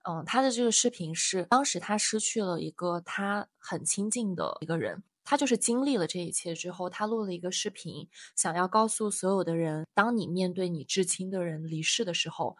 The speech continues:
你有哪些事情可以做。然后那个视频我就点进去看了，然后哭得稀里哗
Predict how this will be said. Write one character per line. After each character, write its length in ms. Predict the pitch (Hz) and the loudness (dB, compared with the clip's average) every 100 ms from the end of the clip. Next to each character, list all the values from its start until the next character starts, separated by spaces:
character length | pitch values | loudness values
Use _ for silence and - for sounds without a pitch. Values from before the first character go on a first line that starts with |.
| _ | _
你 100 | 175 | -4
有 120 | 170 185 | 0 0
哪 140 | 175 | -2
些 140 | - | -4
事 120 | 170 170 | -6 -6
情 140 | 156 | -8
可 140 | 160 156 | -8 -8
以 100 | 143 | -10
做。 300 | - 147 170 | -8 -8 -8
然 120 | - 170 | -6 -2
后 140 | 220 | 2
那 140 | 247 | 2
个 80 | 214 | 2
视 180 | 202 226 | 2 0
频 360 | 214 170 170 175 | -2 -4 -4 -4
我 160 | - 175 | 0 0
就 160 | 180 202 | 2 0
点 180 | 190 | 0
进 100 | 165 | -2
去 120 | 175 185 | -4 -4
看 240 | - 196 | -2 -2
了， 300 | 165 - - - | -2 -6 -8 -6
然 100 | 190 | 0
后 120 | 202 | 4
哭 200 | 208 - 226 | 4 4 4
得 80 | 208 | 4
稀 260 | - 202 | 2 4
里 100 | 214 | 4
哗 140 | 180 | 4